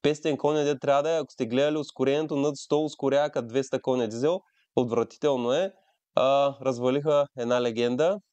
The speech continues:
Винаги съм си мечтал за Ford Mustang, чисто ново от магазина, но развалиха го и някой ден може и да стане.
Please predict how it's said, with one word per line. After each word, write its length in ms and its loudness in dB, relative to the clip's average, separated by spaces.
Винаги 280 0
съм 120 -2
си 120 -6
мечтал 380 -2
за 100 -8
Ford 340 -6
Mustang, 340 -2
чисто 300 -2
ново 160 0
от 100 -4
магазина, 540 0
но 360 0
развалиха 500 -2
го 360 -2
и 460 -2
някой 280 -2
ден 260 -4
може 280 -4
и 40 -4
да 100 -4
стане. 380 -2